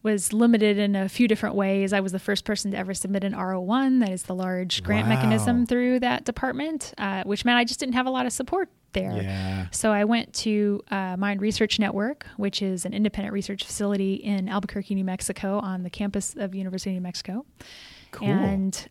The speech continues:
Speaker 1: uh, yeah, I got there. Six months later, they got bought by Loveless Respiratory Research Institute, Leary,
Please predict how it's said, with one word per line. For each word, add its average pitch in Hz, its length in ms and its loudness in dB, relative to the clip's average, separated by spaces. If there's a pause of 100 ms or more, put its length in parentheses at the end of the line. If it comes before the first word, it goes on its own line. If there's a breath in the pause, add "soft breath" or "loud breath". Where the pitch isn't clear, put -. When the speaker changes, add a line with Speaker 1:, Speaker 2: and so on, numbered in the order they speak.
Speaker 1:
uh, 180 320 -4
yeah, 233 300 4
I 196 80 2
got 214 240 4
there. 220 220 4
Six - 280 -2
months 220 220 2
later, 214 240 4
they 208 100 2
got 190 220 -2
bought 190 280 2 (360)
by 190 720 0
Loveless 202 440 -2
Respiratory 202 460 0
Research 196 400 -2
Institute, 214 560 0
Leary, 208 420 0